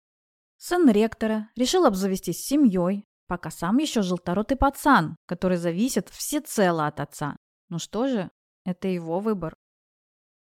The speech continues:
В назначенный день являюсь на свадьбу. Торжество как торжество. Частенько приходится присутствовать на подобных мероприятиях. Только вот стоит взглянуть в лицо невесты Ильи,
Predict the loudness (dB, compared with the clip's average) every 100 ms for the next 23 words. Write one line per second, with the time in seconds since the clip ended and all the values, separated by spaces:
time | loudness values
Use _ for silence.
0 | _ 0 6 8 8 4 4 2 2 2
1 | 4 4 4 0 0 -2 -6 -4 -6 -6
2 | -10 -16 _ _ -2 0 0 0 0 0
3 | 0 0 2 0 -2 -12 -12 _ _ -4
4 | -2 4 4 4 -4 -4 -4 -4 -6 -8
5 | -6 -6 -6 -6 -6 -4 -4 -4 -4 -4
6 | -4 -4 -4 -4 -2 -4 -6 -12 -14 _
7 | _ _ _ _ _ -4 -2 0 0 0
8 | 2 4 4 0 2 8 8 6 2 -2
9 | 2 4 4 2 -2 -2 -2 0 0 -2